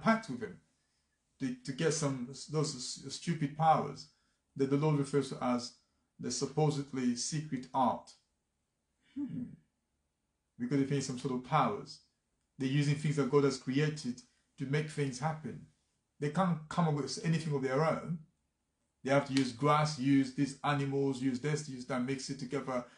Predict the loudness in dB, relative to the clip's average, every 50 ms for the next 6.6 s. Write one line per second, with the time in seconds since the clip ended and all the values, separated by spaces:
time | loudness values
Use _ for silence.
0 | _ _ _ _ _ -2 0 0 2 0 0 -2 -4 -4 -6 -6 -6 -8 -8 -8
1 | -10 -14 -10 -6 -4 -4 -2 4 6 6 6 6 2 -4 -12 _ _ _ _ -6
2 | -2 -2 -2 -2 -4 -8 -12 _ _ _ _ _ _ -8 -4 -2 -2 -2 -2 -4
3 | -4 -4 -6 -10 -16 -20 _ _ _ -2 -2 -2 -2 0 0 0 0 0 -2 -6
4 | -6 -8 -10 -14 -18 -18 -20 _ _ _ _ _ _ _ _ _ _ _ _ _
5 | _ 12 12 12 12 12 12 12 8 4 -2 -2 0 0 0 0 -2 -4 -4 -2
6 | -2 -4 -2 -4 -6 -4 -4 -6 -6 -12 -20